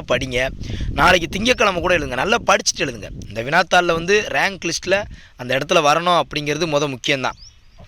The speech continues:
எல்லாருமே நிறைய பேர் எழுதுவாங்க. YouTube ஸ்டூடெண்ட்ஸ், பேட்ச் ஸ்டூடெண்ட்ஸ் ரெண்டு பேருக்கும் பொதுவான தேர்வு.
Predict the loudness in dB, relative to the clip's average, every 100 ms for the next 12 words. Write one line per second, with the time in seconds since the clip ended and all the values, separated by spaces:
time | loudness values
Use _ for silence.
0 | -16 -10 0 2 4 4 4 4 2 0
1 | 0 0 -2 -4 -6 -18 -6 -4 -2 -2
2 | -4 -2 2 2 2 -2 -4 -4 0 2
3 | 2 0 -2 0 4 2 2 -2 -2 -2